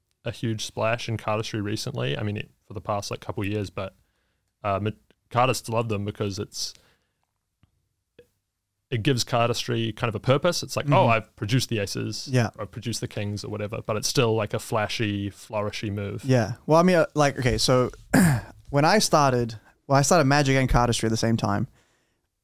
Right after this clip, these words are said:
Speaker 2: It was from Dan and Dave, the trilogy.
Speaker 1: Right.
Speaker 2: Okay, so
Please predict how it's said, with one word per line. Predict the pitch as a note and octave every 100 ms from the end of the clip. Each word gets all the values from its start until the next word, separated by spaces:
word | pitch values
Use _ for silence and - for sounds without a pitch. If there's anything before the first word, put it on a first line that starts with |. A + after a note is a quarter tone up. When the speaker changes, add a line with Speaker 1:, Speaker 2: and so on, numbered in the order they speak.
| _ C#3
Speaker 2:
It |
was | C3+ C3
from | D3 B2+ A#2+ A#2 A2+
Dan | B2+
and | A#2+
Dave, | A#2 A2 - -
the |
trilogy. | - B2 A#2+ - - _
Speaker 1:
Right. | - G#2+
Speaker 2:
Okay, | A#2 A2+ A2+
so | - B2 A#2+ A2